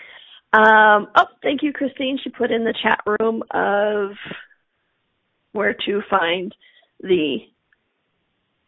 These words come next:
class. Thank you. The bodies, one size does not fit all. Okay, cool. So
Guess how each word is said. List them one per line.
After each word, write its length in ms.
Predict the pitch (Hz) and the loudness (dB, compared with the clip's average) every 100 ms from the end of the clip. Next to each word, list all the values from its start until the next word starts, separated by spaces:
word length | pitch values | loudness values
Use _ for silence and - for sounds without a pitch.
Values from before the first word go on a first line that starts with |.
| _ | _
class. 320 | - - - _ _ - | -2 -2 -6 _ _ -6
Thank 200 | 359 - | -4 -4
you. 140 | - - _ _ _ | -6 -10 _ _ _
The 220 | 214 220 208 | -8 -8 0
bodies, 420 | 214 220 180 220 - - - _ _ _ _ _ _ _ _ _ - | 2 2 0 -4 -12 -20 -20 _ _ _ _ _ _ _ _ _ -6
one 200 | 214 214 | -4 -2
size 220 | 180 185 - | -4 -4 -8
does 100 | 220 - | -16 -14
not 160 | - - | -14 -6
fit 160 | - - | -6 -4
all. 260 | 226 208 - _ _ _ _ _ _ _ _ _ _ - | -6 -8 -14 _ _ _ _ _ _ _ _ _ _ -4
Okay, 280 | 220 - - _ _ _ - | -2 -4 -14 _ _ _ -4
cool. 300 | - 127 - _ _ _ _ _ _ _ _ _ _ | 0 0 -2 _ _ _ _ _ _ _ _ _ _
So 380 | 254 254 - | 0 0 -2